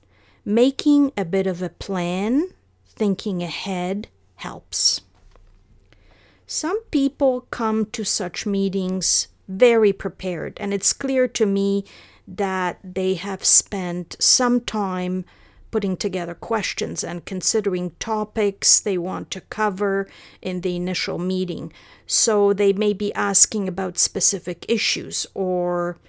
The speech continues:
potential chances of success on various positions. Here are some common examples. Am I likely to succeed in arguing that the children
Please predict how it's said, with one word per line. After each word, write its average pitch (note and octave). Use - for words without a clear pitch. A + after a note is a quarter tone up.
potential G3+
chances G3+
of -
success F#3+
on F#3
various F3
positions. E3+
Here A#3
are F#3+
some F3
common F3
examples. -
Am G#3+
I A#3
likely G#3
to G3+
succeed G#3
in G3+
arguing G3+
that F#3+
the F#3+
children F#3